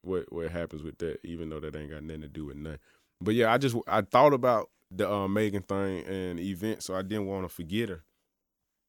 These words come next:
So I had to make sure I went ahead and plugged that in right there. But, um,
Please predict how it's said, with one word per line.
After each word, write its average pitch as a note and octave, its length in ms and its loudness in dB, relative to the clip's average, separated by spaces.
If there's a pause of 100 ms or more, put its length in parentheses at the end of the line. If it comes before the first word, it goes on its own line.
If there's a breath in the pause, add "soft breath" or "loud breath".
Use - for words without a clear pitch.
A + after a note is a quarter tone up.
(200)
So - 140 -8
I E2+ 120 -4
had F2+ 160 -4
to D#2+ 40 -8
make E2+ 180 -6
sure - 140 -10
I D#2 60 -8
went D#2 180 -8
ahead D#2 180 -8
and C#2+ 120 -12
plugged C#2+ 320 -8
that C#2 160 -10
in C2+ 220 -12
right C2 320 -14
there. D2+ 180 -8 (480)
But, F2+ 480 -2
um, E2 540 -2